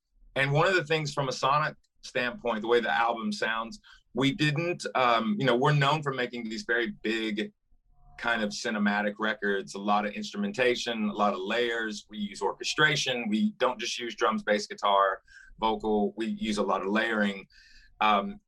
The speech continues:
this particular record, we pulled back from that, but we pushed everything to the front in the mix, meaning there's not a ton of guitar tracks. There's not a ton of, like, vocal layers. Um, there's still synth, there's still some orchestration inside of it,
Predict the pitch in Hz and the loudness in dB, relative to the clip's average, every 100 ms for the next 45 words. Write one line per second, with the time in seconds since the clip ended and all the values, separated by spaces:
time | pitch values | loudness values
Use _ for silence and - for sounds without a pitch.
0 | _ 104 147 165 - - 175 151 135 120 | _ -10 -6 -6 -4 0 0 0 -2 0
1 | 117 117 123 120 110 101 120 120 - 143 | 0 0 0 -2 -2 -6 -8 -8 -2 0
2 | 110 104 110 110 - 131 127 139 143 - | 0 2 2 2 0 0 2 4 4 0
3 | _ 120 - 233 - - - 160 151 143 | _ -2 0 -4 -6 -8 2 4 6 2
4 | - 127 123 113 107 120 107 104 101 92 | -4 0 0 0 -2 -2 -2 -2 -4 -6
5 | - 123 117 85 - - 101 92 87 95 | 0 6 6 4 -4 -4 -2 -2 -2 0
6 | 95 - - - - - - 123 127 127 | 2 0 -4 -8 -10 -14 0 2 4 2
7 | 123 123 120 120 127 143 151 143 139 135 | 4 4 2 0 4 4 4 -2 -4 -4
8 | 107 117 117 113 104 101 90 82 - 101 | -6 -4 -2 0 -2 -4 -6 -6 -8 -6
9 | 104 113 123 123 - 117 101 98 - - | -2 0 2 0 -2 -2 -2 -4 -6 2
10 | 104 107 117 113 113 120 123 123 - - | 2 2 -2 -2 0 2 2 2 -6 -16
11 | - - - - 101 95 92 90 90 _ | -20 -20 -10 0 2 2 -2 -10 -16 _
12 | - - 165 147 190 196 147 - 143 139 | -20 -4 -4 0 2 2 0 0 0 0
13 | - - - 143 143 156 156 131 123 131 | -4 -14 -2 -2 0 -4 -2 0 2 2
14 | 123 - 127 127 113 107 104 104 101 98 | -2 0 0 0 -2 -2 0 0 0 -2
15 | 90 107 101 | -4 -4 -6